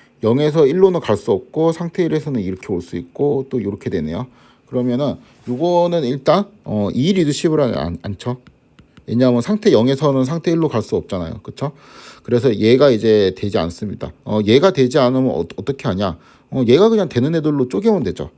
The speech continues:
어, 이거는 이제 두 개밖에 없으니까 요러한 애랑 이제 요러한 애들로 이제 쪼갭니다. 그럼 이제 상태 영만 이제 생각을 해보면은 요, 이 제가 이제, 어, 초록색으로 표현된 곳에 상태 영밖에 없지만, 어, 만약에 이제 다른 상태가 있다고 해도,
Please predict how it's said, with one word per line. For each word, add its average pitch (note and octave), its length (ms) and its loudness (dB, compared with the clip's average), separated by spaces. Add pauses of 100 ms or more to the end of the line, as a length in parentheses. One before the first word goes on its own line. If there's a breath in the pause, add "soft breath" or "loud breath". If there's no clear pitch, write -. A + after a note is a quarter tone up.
어, A#2+ 160 -2
이거는 A2+ 320 2
이제 G#2 120 -2
두 - 160 -6
개밖에 D3 340 2
없으니까 G#2 540 -2 (400 loud breath)
요러한 D3+ 440 2
애랑 A#2 280 0
이제 G2+ 200 -4
요러한 B2+ 340 2
애들로 G#2+ 280 -2
이제 F#2+ 120 -8
쪼갭니다. E3+ 560 -6 (300 soft breath)
그럼 B2+ 240 -2
이제 G#2 140 0
상태 A3 380 -2
영만 C#3+ 380 2
이제 B2 140 2
생각을 C#3+ 400 -4
해보면은 G2 500 -6 (400 loud breath)
요, B2+ 480 2 (100)
이 B2+ 340 0
제가 B2+ 280 0
이제, G#2 380 0 (240 loud breath)
어, F2 160 -8
초록색으로 A3 600 2
표현된 E3+ 400 -4
곳에 A2+ 180 -2
상태 - 260 -10
영밖에 G#2+ 400 -2
없지만, G2+ 420 -6 (220 loud breath)
어, F2 140 -10
만약에 B2 300 0
이제 A2 100 0
다른 C3 320 -2
상태가 F#3 400 -2
있다고 A2 420 -6
해도, D3 300 -8